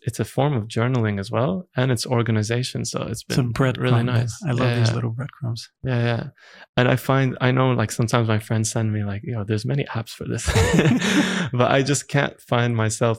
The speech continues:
Speaker 1: But it is, it is a
Speaker 2: Do
Speaker 1: slight disadvantage because sometimes I tell people, like, "Let me get home and I'll get back to you."
Speaker 2: Yeah,
Speaker 1: If I'm,
Speaker 2: because
Speaker 1: like,
Speaker 2: I
Speaker 1: like I
Speaker 2: need,
Speaker 1: did
Speaker 2: yeah,
Speaker 1: with you, right?
Speaker 2: yeah,
Speaker 1: Like,
Speaker 2: yeah.
Speaker 1: "I'll get back to you tonight," 'cause I have to go and
Speaker 2: It works for you, man.
Speaker 1: see. Yeah, yeah.
Speaker 2: If it ain't broke, don't fix it.
Speaker 1: Exactly,
Speaker 2: But i-,
Speaker 1: yeah.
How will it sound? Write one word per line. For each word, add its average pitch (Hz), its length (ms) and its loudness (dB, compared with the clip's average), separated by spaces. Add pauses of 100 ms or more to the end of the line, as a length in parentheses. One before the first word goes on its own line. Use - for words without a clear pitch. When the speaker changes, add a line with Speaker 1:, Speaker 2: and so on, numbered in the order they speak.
Speaker 1:
But 143 140 2
it 127 100 2
is, 143 140 2
it 117 220 0
is 127 160 2
a 131 80 4
Speaker 2:
Do 117 120 0
Speaker 1:
slight 123 220 2
disadvantage 110 640 0
because 110 240 -8
sometimes 110 400 0
I 113 60 -2
tell 104 200 -4
people, 107 320 -2
like, 101 300 -2 (200)
"Let 110 180 0
me 117 80 4
get 117 180 2
home 113 300 0
and 104 140 -4
I'll 101 100 -6
get 104 180 -2
back 110 220 -2
to - 120 -6
you." - 60 -2
Speaker 2:
Yeah, 123 60 2
Speaker 1:
If 113 60 0
I'm, 117 100 4
Speaker 2:
because 120 240 2
Speaker 1:
like, 123 60 2
Speaker 2:
I 120 40 2
Speaker 1:
like 123 100 2
I 127 60 6
Speaker 2:
need, 117 60 0
Speaker 1:
did 123 100 4
Speaker 2:
yeah, 127 80 4
Speaker 1:
with 131 100 0
you, 135 140 4
right? 117 160 4
Speaker 2:
yeah, 117 60 2
Speaker 1:
Like, 120 120 0
Speaker 2:
yeah. 131 60 -2
Speaker 1:
"I'll 117 60 -2
get 120 160 -2
back 120 180 -4
to - 100 -8
you - 60 -6
tonight," 120 360 -4
'cause 110 180 -2
I 110 140 0
have 110 200 -4
to 117 120 -6
go 120 320 0
and 113 100 -2
Speaker 2:
It 123 100 0
works 123 280 0
for - 140 -8
you, 120 80 0
man. - 20 0
Speaker 1:
see. 117 500 0
Yeah, 120 180 0
yeah. 117 260 0 (160)
Speaker 2:
If 123 80 -2
it 123 40 0
ain't 127 120 -2
broke, 127 220 -2
don't - 200 -8
fix - 240 -10
it. - 100 -10 (180)
Speaker 1:
Exactly, 127 480 0
Speaker 2:
But - 120 4
i-, 117 80 0
Speaker 1:
yeah. - 40 0